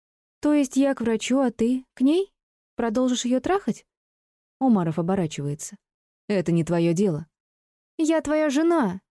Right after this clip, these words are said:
визжу едва ли не истерично. "Детка, если ты думаешь, что ради тебя я изменю свою привычную жизнь, ошибаешься", — отвечает, будто издеваясь надо мной. "С Аней я разберусь, она больше не полезет к тебе".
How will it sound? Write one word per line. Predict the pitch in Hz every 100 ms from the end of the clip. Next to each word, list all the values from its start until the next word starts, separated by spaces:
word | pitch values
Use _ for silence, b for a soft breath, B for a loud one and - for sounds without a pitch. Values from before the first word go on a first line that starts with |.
| _ -
визжу | 247 196 175 196
едва | 175 151 160
ли | 156
не | 160
истерично. | 156 - 190 151 - 170 _ _ _ _ _ _ _
"Детка, | - 190 208 - - _ _
если | - 247 254 240
ты | 247
думаешь, | 202 220 160 147
что | - 170
ради | 165
тебя | 175 214 180
я | 156 156
изменю | 151 170 165
свою | 156 160
привычную | 151 175 165 - 170
жизнь, | 160 202 247 269 _ _ _
ошибаешься", — | 269 240 240 269 233 156 - - _ _ _ _ _
отвечает, | - 233 196 - 202 202
будто | 151 156 -
издеваясь | 156 147 160 190 165
надо | 151 143
мной. | 143 151 156 _ _ _ _ _
"С | - 269
Аней | 254 240
я | 220 220
разберусь, | 208 190 247 226 143 - _
она | - 190 175
больше | 160 151
не | 170 165
полезет | 180 214 156 139
к |
тебе". | - 139 143